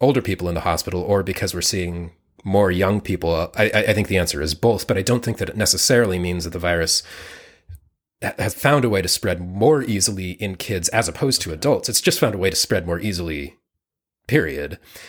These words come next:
And then there are all of these other elements going on. So I, I could be wrong about that. There, there may well be something as well that is causing it to be disproportionately more tr-, inf-,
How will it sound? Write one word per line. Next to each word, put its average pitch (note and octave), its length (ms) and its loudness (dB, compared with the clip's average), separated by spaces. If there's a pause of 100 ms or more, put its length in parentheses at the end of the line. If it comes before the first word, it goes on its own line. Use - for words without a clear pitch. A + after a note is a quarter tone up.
(160)
And A2+ 240 4
then G2+ 160 0
there F#2 100 0
are F#2+ 60 -2
all A2 160 4
of F2+ 80 -2
these F#2 160 -2
other D#2+ 400 -4 (100)
elements E2 380 -6
going D2+ 240 -12
on. - 160 -20
So C#3+ 300 4
I, D3 180 6
I - 80 4
could G3+ 160 2
be D3 100 2
wrong B2 220 6
about E2+ 220 0
that. E2 180 -2
There, A#2 160 2
there A#2 160 0
may B2 160 4
well A2+ 240 2
be G2+ 140 -4
something F#2+ 360 -2
as E2 140 -4
well F2+ 300 2
that E2+ 120 -2
is E2+ 120 0
causing E2+ 340 -4
it E2+ 120 -6
to - 100 -8
be D#2+ 240 -4
disproportionately G2 760 -2
more D#2+ 140 -2
tr-, - 140 -8
inf-, - 260 -8